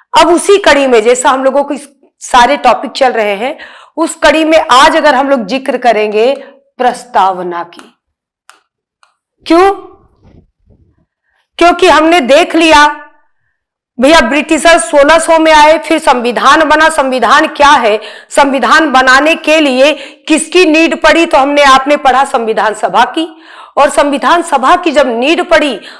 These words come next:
तो वो संविधान सभा किस पर आधारित था, हमने, आपने पढ़ लिया कैबिनेट मिशन उन्नीस सौ छियालीस पे। फिर कैबिनेट मिशन उन्नीस सौ छियालीस के बाद हमने जब संविधान सभा पढ़ा, संविधान सभा ने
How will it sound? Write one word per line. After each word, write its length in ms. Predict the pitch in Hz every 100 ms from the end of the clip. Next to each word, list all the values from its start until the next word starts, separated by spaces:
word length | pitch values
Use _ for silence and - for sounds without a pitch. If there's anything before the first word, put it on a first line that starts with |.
| _
तो 80 | 285
वो 200 | 226 330
संविधान 520 | 370 311 294 269 311
सभा 200 | 320 285
किस 280 | 320 320 277
पर 200 | - 359
आधारित 440 | 330 247 269 269 - 302
था, 40 |
हमने, 340 | 302 247 262 262
आपने 320 | 247 247 262
पढ़ 220 | 262 262
लिया 320 | 269 233 262 294 - - _ _ _ _ -
कैबिनेट 440 | 294 311 294 -
मिशन 300 | 269 262 247
उन्नीस 260 | 220 208 208
सौ 80 |
छियालीस 520 | 226 - 214 214 262 -
पे। 280 | 202 196 - - _ -
फिर 160 | 311
कैबिनेट 480 | 311 254 240 311 359
मिशन 320 | 294 277 277
उन्नीस 300 | 269 269 262
सौ 100 | 277
छियालीस 460 | 262 - 233 233 254
के 120 | -
बाद 220 | 226 220
हमने 260 | 214 226 233
जब 140 | 226
संविधान 480 | 220 226 214 208 208
सभा 280 | 214 196 190
पढ़ा, 500 | 202 196 190 269 320 - - _
संविधान 460 | 262 247 240 233 285
सभा 420 | - 233 208 294
ने 200 | 285 240